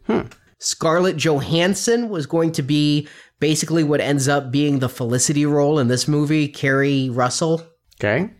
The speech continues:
Speaker 2: And Ricky Gervais was going to be the funny Brit that ended up being Simon Pegg. And he worked on this for over a year with Cruise,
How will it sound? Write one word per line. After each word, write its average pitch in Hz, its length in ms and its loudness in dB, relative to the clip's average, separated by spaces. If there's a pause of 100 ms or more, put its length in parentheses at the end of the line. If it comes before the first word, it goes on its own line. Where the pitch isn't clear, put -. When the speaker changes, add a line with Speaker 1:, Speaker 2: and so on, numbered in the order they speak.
Speaker 2:
And 165 140 2
Ricky 190 340 2
Gervais 170 520 2
was 156 140 0
going 165 220 0
to 151 100 0
be 156 140 0
the 147 100 -2
funny 143 400 0
Brit 139 560 -2
that 135 140 0
ended 117 200 -2
up 107 120 -4
being 123 200 -2
Simon 127 360 -2
Pegg. 277 500 -2 (280)
And 139 60 -2
he 147 60 2
worked 185 300 0
on 196 80 0
this 175 160 -2
for 147 160 0
over 196 320 2
a 196 80 4
year 175 400 2
with 160 200 -2
Cruise, 151 540 2